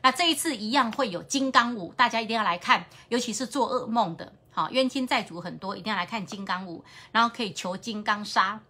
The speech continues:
好，金刚砂，金刚砂是很厉害的哈。如果要做结界，一定要金刚砂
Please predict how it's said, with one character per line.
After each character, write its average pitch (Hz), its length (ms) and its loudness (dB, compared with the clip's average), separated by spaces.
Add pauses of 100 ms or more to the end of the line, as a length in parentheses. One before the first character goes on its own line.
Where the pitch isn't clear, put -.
好， 160 140 -8
金 202 240 -8
刚 190 200 -4
砂， 180 280 -2 (200)
金 262 160 -2
刚 262 220 4
砂 247 180 4
是 247 140 -4
很 170 220 -6
厉 208 160 -6
害 185 240 -2
的 160 120 -10
哈。 160 240 0 (220)
如 262 140 0
果 247 100 2
要 247 140 6
做 233 240 2
结 196 240 -2
界， 226 360 0 (1200)
一 220 80 -4
定 254 140 2
要 233 120 4
金 196 220 -4
刚 185 200 -2
砂 165 300 -4